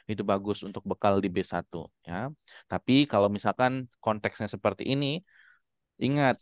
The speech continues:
satu saja pendapat yang dibutuhkan. Apa teman-teman setuju? Misalkan saya pilihnya pernyataan atau teks B. Und dann meine, meine, meine Meinung ist, ich bin dagegen. Nah, kenapa tidak setuju? Jelaskan.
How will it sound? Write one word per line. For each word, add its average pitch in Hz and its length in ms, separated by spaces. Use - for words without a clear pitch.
satu 127 320
saja 147 320
pendapat 113 480
yang 104 80
dibutuhkan. 110 560
Apa 98 240
teman-teman 98 400
setuju? 120 480
Misalkan 117 400
saya 147 160
pilihnya 147 560
pernyataan 117 640
atau 113 320
teks - 320
B. 110 400
Und 104 160
dann 135 240
meine, 107 320
meine, 104 400
meine 104 400
Meinung 117 640
ist, 127 400
ich - 240
bin 120 240
dagegen. 104 720
Nah, 78 480
kenapa 101 480
tidak 95 240
setuju? 127 500
Jelaskan. 123 640